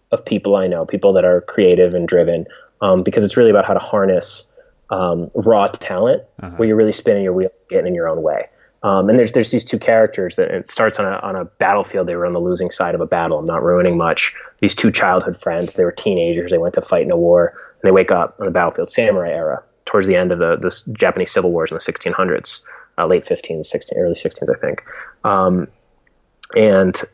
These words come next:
Speaker 1: they, they wake up from it, and, and, you know, they, like,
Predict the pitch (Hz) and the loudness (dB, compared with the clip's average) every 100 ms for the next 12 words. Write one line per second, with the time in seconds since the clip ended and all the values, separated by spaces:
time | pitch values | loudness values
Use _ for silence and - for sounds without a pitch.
0 | _ _ _ _ - 120 117 110 110 113 | _ _ _ _ -4 0 4 4 4 4
1 | 101 92 101 92 87 90 98 92 87 87 | 0 0 -2 0 -2 -2 -2 -2 0 -2
2 | 87 90 87 - - 110 95 101 117 110 | -2 -4 -8 -12 -2 2 2 0 2 4
3 | 101 98 - | 6 4 0